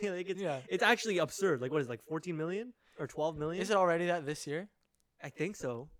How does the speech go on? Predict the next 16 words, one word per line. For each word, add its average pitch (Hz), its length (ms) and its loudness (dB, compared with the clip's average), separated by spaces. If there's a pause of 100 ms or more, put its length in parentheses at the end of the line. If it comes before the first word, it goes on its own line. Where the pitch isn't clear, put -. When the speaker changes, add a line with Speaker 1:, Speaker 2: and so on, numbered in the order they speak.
(140)
Speaker 1:
Yeah, 208 240 -2
I 131 60 -2
think, 156 160 -8
uh, 160 300 -6
this 175 160 -8
is 185 80 -8
the 175 80 -4
first 180 300 -6
year 175 200 -2
that, 147 220 -2 (140)
that 151 160 -10
the 143 60 -18
buyouts 139 460 -2
kinda 147 200 -8
hit. 156 280 -6 (720)
Um, 131 640 -2